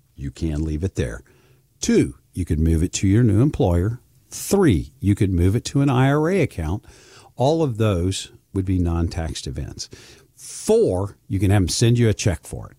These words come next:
If you have them send a check for it, it is a taxable event. You would be taxed for the entire amount that you get sent,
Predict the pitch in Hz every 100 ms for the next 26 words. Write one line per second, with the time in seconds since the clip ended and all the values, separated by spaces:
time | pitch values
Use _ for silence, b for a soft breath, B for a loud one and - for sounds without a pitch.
0 | _ - - 78 90 113 160 - 208 190
1 | 196 170 240 254 - 90 90 101 110 95
2 | 101 107 - 113 110 - 113 120 120 98
3 | 87 - 98 90 92 92 107 104 - 90
4 | 85 - - 90 87 80 90 87 87 80
5 | 76 78 - - 76 73 - - 73